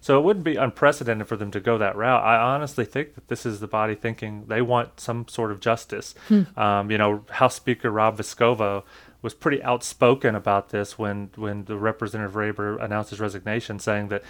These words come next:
Speaker 1: he felt that his, that Rick, Rep-, Rick Raber's children hadn't been listened to, they'd been abandoned by the system, and that they deserved some level of justice.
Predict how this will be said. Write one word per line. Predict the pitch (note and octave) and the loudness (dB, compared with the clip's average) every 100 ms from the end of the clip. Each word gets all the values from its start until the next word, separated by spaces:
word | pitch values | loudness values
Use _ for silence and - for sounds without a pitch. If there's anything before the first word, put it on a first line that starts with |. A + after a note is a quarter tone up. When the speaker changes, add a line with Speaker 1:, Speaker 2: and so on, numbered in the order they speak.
| - | -12
Speaker 1:
he | - | 0
felt | C#3 D3 C#3 | 6 6 6
that | B2 - | -2 -2
his, | A2+ - - | -4 -4 -4
that | A2+ G2 | -4 -4
Rick, | G#2 A#2+ B2 B2+ B2+ | -6 -2 2 2 4
Rep-, | A#2+ - - - | 0 -2 -18 -6
Rick | B2 C3+ | -2 2
Raber's | B2 A2+ G#2 | 2 2 -2
children | - B2 A2 G#2 | -2 -2 -2 -4
hadn't | G#2 G#2 | -4 -6
been | G#2 | -4
listened | C#3+ D3+ D3+ | -2 -2 -6
to, | - D3 | -4 -2
they'd | A2 G#2 | -2 -4
been | G2 | -8
abandoned | F#2 A#2 B2+ B2 A2+ | 0 2 2 0 -2
by | G#2 G2+ | 0 0
the | G2 | -2
system, | E3 D#3 D#3 C#3+ C#3+ - - | -4 -2 -2 -2 -4 -20 -12
and | A2 | -6
that | G#2 | 0
they | B2 B2+ | 2 2
deserved | A#2+ A2 A2 G#2 | 2 0 0 0
some | A2+ A2 | -2 0
level | G#2+ G2+ G2+ | -4 -4 -8
of | - | -4
justice. | A2 G2+ - G2+ - | -4 -4 -6 -8 -8